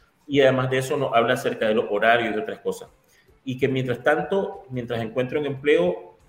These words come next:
a veces sale, encuentra la posibilidad de salir a vender pan, pero en esta época lluviosa, como sabemos,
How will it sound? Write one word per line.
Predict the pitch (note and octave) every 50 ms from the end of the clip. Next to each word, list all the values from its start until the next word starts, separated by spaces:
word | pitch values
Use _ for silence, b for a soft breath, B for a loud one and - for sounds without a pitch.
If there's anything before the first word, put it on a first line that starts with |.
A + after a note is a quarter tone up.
| _
a | - A#2+
veces | A2+ A#2 A#2+ - - -
sale, | - C3+ C#3 C#3+ D3 C3+ A#2
encuentra | A#2+ A#2+ - - C#3 D3 D3 - E3 C#3+ C3+ C#3 C#3 - - A2
la | A2+ A2+
posibilidad | - A#2+ - A#2 G2+ G#2+ A2+ A2+
de | A2+ A2+
salir | - B2+ B2+ C3 C#3
a | B2+
vender | A#2+ A2+ A2+ A#2+ A#2+ A#2
pan, | - B2 B2+ - - - -
pero | - - G#2+
en | A2
esta | B2 - B2
época | B2 - - - B2
lluviosa, | B2 A2+ A2+ A2 A2+ B2+ B2+ D3+ C#3+ C3+ -
como | - G2+ F#2 G2+
sabemos, | - - G#2 G#2+ A2 - C3+ C3+ -